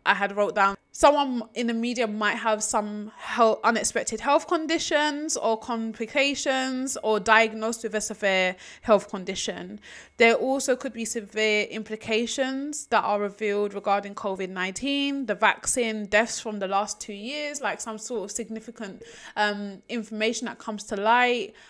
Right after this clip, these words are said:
around, um, covid in general.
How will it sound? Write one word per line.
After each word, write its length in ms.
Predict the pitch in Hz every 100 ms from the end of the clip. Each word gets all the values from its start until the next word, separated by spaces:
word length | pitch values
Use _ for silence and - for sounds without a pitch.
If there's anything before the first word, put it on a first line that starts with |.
| - -
around, 840 | 214 214 208 202 202 196 208 - - _ -
um, 280 | 196 196 202
covid 440 | - 220 220 220
in 220 | - 202
general. 680 | 190 196 220 240 262 262 269